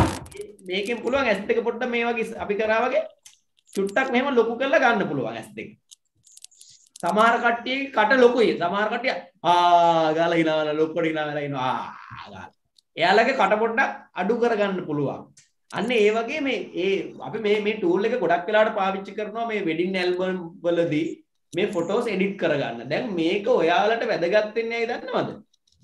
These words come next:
මේ දැන් ඔය සාමාන්‍ය මේ ග්‍රැෆික් ඩිසයිනින් කියන එකේ මම එක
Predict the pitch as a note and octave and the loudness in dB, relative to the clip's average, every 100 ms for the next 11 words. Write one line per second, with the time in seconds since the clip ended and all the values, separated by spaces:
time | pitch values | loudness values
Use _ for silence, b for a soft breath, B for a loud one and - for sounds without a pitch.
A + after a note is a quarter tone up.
0 | - - - - - - - - - - | -20 -20 -20 -20 -20 -20 -20 -20 -20 -8
1 | D#3 - - - - _ - B2+ _ - | -4 -2 -4 -12 -20 _ -20 -20 _ -4
2 | F#3 A#3+ A3+ - - E3 B2+ F3 G3 G3+ | -2 0 -2 -4 -8 -4 -2 0 0 0
3 | A#3 B3 A#3 C#3 A#2+ F3+ F#3+ F#3 G3+ A3+ | -4 -4 -4 -4 -2 -2 -2 -4 0 0
4 | A3+ A3+ - A3+ B3 E4 D4+ B3 | 0 -4 -4 -4 -4 -4 -2 -2